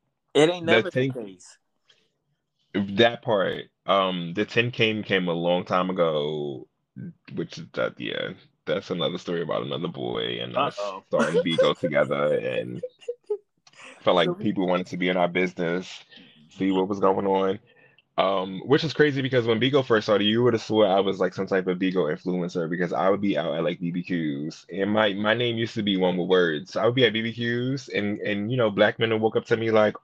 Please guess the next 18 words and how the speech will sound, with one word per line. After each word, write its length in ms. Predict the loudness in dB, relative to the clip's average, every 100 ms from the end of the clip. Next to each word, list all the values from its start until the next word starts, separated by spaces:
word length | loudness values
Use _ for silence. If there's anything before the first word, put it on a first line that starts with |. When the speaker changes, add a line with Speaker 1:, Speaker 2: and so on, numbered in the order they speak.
| _
Speaker 2:
"Are 140 | -6
you 220 | -2 -2 -2
One 260 | 0 0
with 180 | -2 -2
Words?" 540 | 0 0 0 -4 -8 -6
And 120 | -2
my 100 | -2
sisters 320 | -4 -8 -8
would 100 | -8
start 220 | -4 -4 -4
falling 300 | -4 -2 -4
out 160 | -4
like, 140 | -4 -6
"Oh 100 | -6
my 120 | -4
God." 260 | -2 -2 -6 _ -20 -12
Speaker 1:
Wow. 880 | -4 2 4 4 2 -2 -6
Speaker 2:
Um, 0 | -10